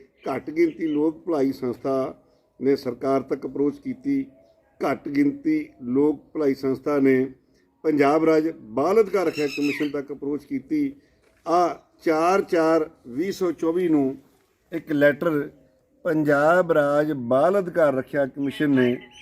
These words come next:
ਡਾਇਰੈਕਟਰ ਐਜੂਕੇਸ਼ਨ ਸੈਕੰਡਰੀ ਨੂੰ ਲਿਖ ਕੇ ਹੁਕਮ ਕੀਤਾ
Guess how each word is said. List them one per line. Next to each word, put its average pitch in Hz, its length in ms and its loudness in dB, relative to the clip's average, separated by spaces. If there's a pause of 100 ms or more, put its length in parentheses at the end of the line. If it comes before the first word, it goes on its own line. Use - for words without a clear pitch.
(320)
ਡਾਇਰੈਕਟਰ 151 680 4
ਐਜੂਕੇਸ਼ਨ 160 640 -4
ਸੈਕੰਡਰੀ 151 680 2 (720)
ਨੂੰ 160 220 0
ਲਿਖ 165 260 0
ਕੇ 147 320 0 (600)
ਹੁਕਮ 214 360 0
ਕੀਤਾ 143 580 -2